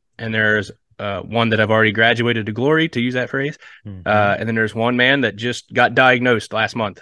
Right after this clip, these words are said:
Speaker 1: with cancer. So, man, we are, we are walking through this journey together, and, and God is holding us. So it's
Speaker 2: Mm.
Speaker 1: good.
Speaker 2: Man, well, thanks for, thanks for sharing your story today, Nahum. Appreciate you coming on and giving me all your time.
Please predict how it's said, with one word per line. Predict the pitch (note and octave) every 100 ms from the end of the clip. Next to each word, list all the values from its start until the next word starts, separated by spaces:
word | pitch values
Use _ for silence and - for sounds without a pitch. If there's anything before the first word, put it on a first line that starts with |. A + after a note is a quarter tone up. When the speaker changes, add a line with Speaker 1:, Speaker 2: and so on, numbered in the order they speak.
| _ _
Speaker 1:
with | G#2+ -
cancer. | G#2 F#2+ -
So, | - A#2 G#2 - _ _ _ _ -
man, | A#2 A2+
we | B2
are, | A#2 A2
we | C#3+ B2+
are | A2+
walking | A#2+ C3 D3 C3
through | C3
this | A#2+
journey | - A#2+ A#2
together, | A2 G#2+ A2+ A2 A2
and, | G#2+ G#2 G#2
and | G#2 G2+ G2+
God | G#2+ G#2
is | G#2
holding | A2 G2+ G2+
us. | - - _
So | _ G2+ G2 - _ _ _ A2
it's |
Speaker 2:
Mm. | G#2+
Speaker 1:
good. | G2+ G2 _ _ _ _ _ _ _ _ _ _ _ _ -
Speaker 2:
Man, | A2 G#2 F2+
well, | G#2 G#2+ G2 -
thanks | B2
for, | - A2+ G2+ - _ _
thanks | C3 -
for | B2
sharing | C#3 C3+
your | A#2+
story | - B2+ C3
today, | A#2 B2+ B2+ A#2 _ -
Nahum. | A2 A#2+ A#2+
Appreciate | A#2 A#2 - F#2+
you | F#2+
coming | A2 G2+
on | G#2+ G2+
and |
giving | F#2+ G2+
me | G2+
all | G2+
your | G2
time. | - G#2+ G2+